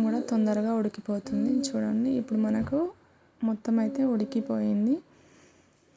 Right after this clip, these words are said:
ఇప్పుడు ఇది కొంచెం, కొంచెం వాటర్ అయితే యాడ్ చేసుకుందాము. మనం మూత మీద పోసుకున్న వేడి నీళ్ళు పోసుకోవడం ద్వారా కర్రీ అనేది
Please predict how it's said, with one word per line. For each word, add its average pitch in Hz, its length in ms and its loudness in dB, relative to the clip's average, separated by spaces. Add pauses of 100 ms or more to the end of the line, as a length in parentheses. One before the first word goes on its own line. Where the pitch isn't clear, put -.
(100)
ఇప్పుడు 269 280 -4
ఇది 226 160 2 (240)
కొంచెం, 226 360 2 (1800)
కొంచెం 226 240 4 (100)
వాటర్ 220 260 0
అయితే 220 220 -2
యాడ్ 214 240 0
చేసుకుందాము. 208 680 -2 (160)
మనం 214 180 2 (580)
మూత 233 140 2 (140)
మీద 226 160 2 (100)
పోసుకున్న 220 460 0
వేడి 214 220 2
నీళ్ళు 214 260 0
పోసుకోవడం 214 460 -2
ద్వారా 214 180 -2 (120)
కర్రీ 214 220 0 (100)
అనేది 208 240 0